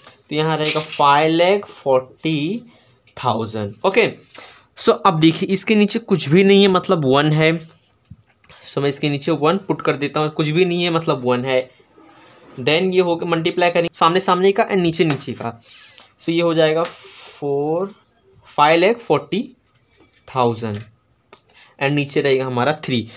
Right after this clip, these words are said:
तो इसे गाइस अभी हम डिवाइड करना है, तो चलिए डिवाइड करते हैं इसे फटाफट से, थ्री and फ़ाइव लाख फ़ोर्टी थाउजेंड।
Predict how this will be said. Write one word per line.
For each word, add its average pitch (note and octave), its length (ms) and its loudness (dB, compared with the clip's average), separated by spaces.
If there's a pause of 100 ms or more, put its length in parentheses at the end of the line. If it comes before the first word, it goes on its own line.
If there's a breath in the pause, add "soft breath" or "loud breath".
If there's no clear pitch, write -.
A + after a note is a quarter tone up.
(220 loud breath)
तो A3+ 60 6
इसे A#3 180 4
गाइस A#3 160 6
अभी A#3 140 6
हम A#3 160 8
डिवाइड C#3+ 400 4
करना B2+ 220 2
है, B2+ 60 -2
तो D3+ 60 2
चलिए D#3 220 4
डिवाइड D3+ 380 4
करते C#3+ 260 2
हैं D3+ 80 2
इसे C#3+ 160 -6
फटाफट D3+ 420 -8
से, A#3 300 2 (1120)
थ्री E3+ 340 -6
and D#3 200 -6
फ़ाइव C#3 500 0
लाख D3+ 280 0 (960)
फ़ोर्टी C#3+ 480 -2 (280)
थाउजेंड। A2 380 -2